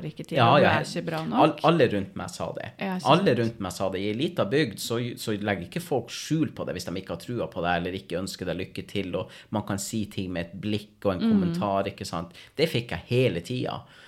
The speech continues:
Speaker 1: Ja.
Speaker 2: Og jeg tror kanskje g-, grunnen til at jeg kvier meg så for å skrive bøker og jobbe på scenen og prate om de her tingene høyt, er for at jeg er redd for at folk ikke skal tro på meg fordi jeg ikke sa noe den gangen.
Speaker 1: Ja.
Speaker 2: Sant? Eh, hvis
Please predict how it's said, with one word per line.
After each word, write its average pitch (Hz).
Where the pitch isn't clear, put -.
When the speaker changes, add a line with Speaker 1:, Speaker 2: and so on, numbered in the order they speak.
Speaker 1:
Ja. 196
Speaker 2:
Og 127
jeg 123
tror 226
kanskje 190
g-, 127
grunnen 156
til 107
at 98
jeg 104
kvier 156
meg 80
så 98
for 101
å 98
skrive 127
bøker 117
og 87
jobbe 107
på 87
scenen 80
og -
prate 101
om -
de 78
her 85
tingene 85
høyt, -
er 131
for 117
at 98
jeg 117
er 117
redd 175
for 117
at 101
folk 123
ikke -
skal -
tro -
på 135
meg 95
fordi 98
jeg 90
ikke 87
sa 104
noe 85
den 101
gangen. 117
Speaker 1:
Ja. 208
Speaker 2:
Sant? 87
Eh, 104
hvis 123